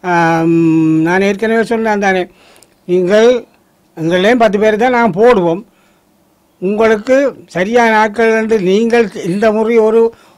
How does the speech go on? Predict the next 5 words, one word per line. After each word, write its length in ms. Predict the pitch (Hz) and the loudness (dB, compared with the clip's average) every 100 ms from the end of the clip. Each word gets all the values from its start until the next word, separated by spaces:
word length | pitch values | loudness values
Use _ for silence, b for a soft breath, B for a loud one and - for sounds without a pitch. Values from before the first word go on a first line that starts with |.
| _ | _
மக்கள் 420 | 196 196 - 240 | -6 -6 -2 0
ஒரு 140 | 226 214 | 2 2
சரியான 640 | 202 202 220 226 240 247 | 0 0 2 2 2 0
தீர்ப்பை 500 | - 233 269 285 247 | -2 -4 -4 -2 -2
வழங்கினா 760 | 190 185 247 294 226 180 190 | 0 0 0 0 0 -2 -2